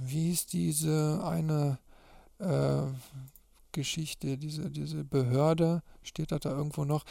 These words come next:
Also zumindest diese, die Patentbehörde oder so, äh, egal. Die hat dann auch entschieden, okay, äh, grundsätzlich, äh, haben Tiere keine Rechte an eig-, am eigenen Werk. Also da, das werden wir auf jeden Fall nicht bei uns damit,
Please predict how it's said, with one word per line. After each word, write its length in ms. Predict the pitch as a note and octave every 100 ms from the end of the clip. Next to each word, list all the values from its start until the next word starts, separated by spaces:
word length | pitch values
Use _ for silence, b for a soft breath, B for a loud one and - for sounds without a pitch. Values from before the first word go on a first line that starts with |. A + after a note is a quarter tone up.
| B B
Also 140 | C3+ C3
zumindest 360 | C#3+ C#3+ C3+
diese, 160 | C3 C3
die 100 | C#3+
Patentbehörde 960 | B2 A#2+ C3 E3+ F3 - D#3+ D3 D#3+
oder 160 | D#3+ D#3
so, 120 | D#3+
äh, 320 | - E3+ F3+ D#3
egal. 320 | F3 C#3+ C#3+ B B B -
Die 140 | D#3 C#3
hat 160 | D#3+
dann 140 | D3 C3
auch 160 | C#3
entschieden, 400 | D#3 D3 - D3+
okay, 360 | C#3+ - D#3 D#3 B B -
äh, 260 | C#3+ C3+
grundsätzlich, 1040 | B2+ A#2+ D3 D#3+ D3 C#3 - C#3+ C3+ - -
äh, 180 | C#3+ C#3
haben 260 | B2+ C3 B2
Tiere 380 | - D3 C3
keine 380 | B2 B2+ C#3+ C3
Rechte 340 | C3+ D3+ - A#2+
an 240 | B2 B2
eig-, 280 | G#2+ C3 F3 A#2
am 160 | A2 A#2
eigenen 380 | C3+ C3+ B2
Werk. 400 | D3+ A3 - -
Also 260 | F#3 - D#3
da, 220 | D#3+ D#3 E3
das 200 | D#3 D3
werden 180 | D3+
wir 80 | D3
auf 140 | - D3+
jeden 140 | D3+
Fall 160 | D3 C#3+
nicht 220 | D3+ -
bei 80 | D3+
uns 280 | D3+ D3
damit, 440 | - C3+ C3+ -